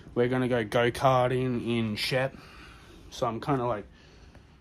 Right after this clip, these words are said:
super keen for that, but also super pumped 'cause I haven't seen my mate for a while, since Christmas. Um, but yeah, there's really not, um, a lot really to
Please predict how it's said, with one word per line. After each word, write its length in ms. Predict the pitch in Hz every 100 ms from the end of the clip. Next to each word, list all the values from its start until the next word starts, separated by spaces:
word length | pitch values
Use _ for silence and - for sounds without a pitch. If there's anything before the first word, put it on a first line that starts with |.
| - - - -
super 720 | - - - - 202 196 202
keen 420 | - 208 190 196
for 140 | 190
that, 360 | 170 170 175 -
but 120 | 156
also 260 | 156 156 151
super 400 | - - 180 139
pumped 680 | - - 139 135 135 -
'cause 140 | - 120
I 60 |
haven't 220 | 131 131 -
seen 340 | 135 131 131
my 120 | 123
mate 320 | 120 120 117
for 140 | - 123
a 60 |
while, 280 | 117 120 113
since 240 | 110 120 -
Christmas. 540 | 131 117 127 127 - - - - - - - - - - - - - - - -
Um, 420 | 214 233 240 233 - - - - -
but 160 | 220
yeah, 120 | 233
there's 260 | 220 135 143
really 300 | 156 226 233
not, 200 | 214 196 -
um, 260 | 147 151 -
a 60 | 139
lot 340 | 131 143 143 -
really 260 | 143 151
to 180 | 147 143